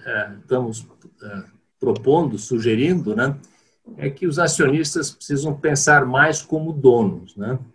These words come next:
As owners, né? A tradução do inglês. O que que isso significa, né? Ah,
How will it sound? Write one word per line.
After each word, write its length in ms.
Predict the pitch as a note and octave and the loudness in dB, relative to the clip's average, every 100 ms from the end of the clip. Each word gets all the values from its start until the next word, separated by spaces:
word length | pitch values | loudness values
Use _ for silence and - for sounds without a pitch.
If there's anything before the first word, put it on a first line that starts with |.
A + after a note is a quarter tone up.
| _ _ _ _ _ - G#2 - | _ _ _ _ _ -16 -14 -8
As 180 | A#2 C#3 | -2 4
owners, 560 | C#3 B2+ F#2 C#2+ - | 8 8 6 0 -12
né? 220 | G2+ A#2 A2+ | -10 -8 -8
A 40 | |
tradução 440 | A2+ A2 G#2+ A#2 | -6 -6 -6 -8
do 120 | A2 A#2 | -4 -4
inglês. 640 | G#2+ G2 D#2+ - - - _ _ _ _ _ _ _ | 0 0 0 -8 -20 -20 _ _ _ _ _ _ _
O 120 | B3 - | -10 -2
que 140 | C#4 | -2
que 100 | - | 0
isso 180 | G#3+ - | -2 0
significa, 880 | - F3+ D#3+ D3 - A2 - - D#2 _ _ | 2 2 4 0 2 -2 -2 -14 -18 _ _
né? 260 | F#2+ B2 A2 _ _ _ _ _ _ _ | -10 -10 -10 _ _ _ _ _ _ _
Ah, 300 | A2+ A2 - | -6 -4 -4